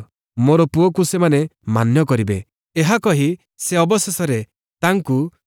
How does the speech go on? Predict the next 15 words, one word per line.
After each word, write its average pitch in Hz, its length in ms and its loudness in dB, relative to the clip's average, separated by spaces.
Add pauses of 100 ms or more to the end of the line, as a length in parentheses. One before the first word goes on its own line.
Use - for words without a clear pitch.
(120)
କୃଷକମାନଙ୍କ 190 640 -2
ନିକଟକୁ 156 420 -2
ପଠାଇଲେ। 120 520 -4 (720)
ମାତ୍ର 160 340 0
ସେହି 208 240 0
କୃଷକମାନେ 147 580 -2 (340)
ପରସ୍ପର 175 420 -2
କହିଲେ, 117 360 -2 (600)
"ଏ 147 140 2
ତ - 140 -4
ଉତ୍ତରାଧିକାରୀ, 165 760 0 (580)
ଆସ, 123 180 -2 (420)
ଏହାକୁ 139 320 0
ବଧ 131 260 0
କରିବା। 101 320 -2